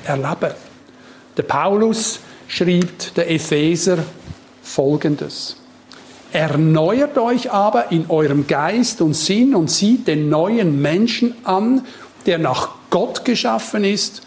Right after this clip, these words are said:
in wahrer Gerechtigkeit und Heiligkeit." Der Paulus redet da von einer neuen Ausrichtung. Und er meint nicht eine neue Ausrichtung,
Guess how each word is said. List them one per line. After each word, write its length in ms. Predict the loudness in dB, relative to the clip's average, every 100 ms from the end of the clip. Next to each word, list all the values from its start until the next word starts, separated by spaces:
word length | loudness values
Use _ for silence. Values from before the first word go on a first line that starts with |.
| -20 -8
in 280 | -4 -2 0
wahrer 400 | 0 2 0 -2
Gerechtigkeit 1160 | -2 0 0 -2 -8 -8 -4 -4 -2 -4 -8 -20 -20 -20 -12
und 240 | -8 -6
Heiligkeit." 640 | -4 -2 -4 -6 -14 -16 -18 -20 -20 -20 -20 -20 -20 -20 -20 -20 -20 -20 -20 -14
Der 60 | -10
Paulus 560 | -2 2 4 2 2 0
redet 240 | 0 2
da 300 | 2 2 -2 -12 -10
von 260 | 0 2
einer 140 | 4 2
neuen 540 | 4 4 4 2 0 -6 -14 0
Ausrichtung. 800 | 4 4 2 0 -2 -6 -10 -14 -16 -20 -20 -20 -20 -20 -20 -20 -2
Und 120 | 0
er 100 | 2
meint 360 | 2 0 0 2
nicht 160 | 2
eine 100 | 4
neue 320 | 4 4 2 2
Ausrichtung, 640 | 2 2 2 0 0 -4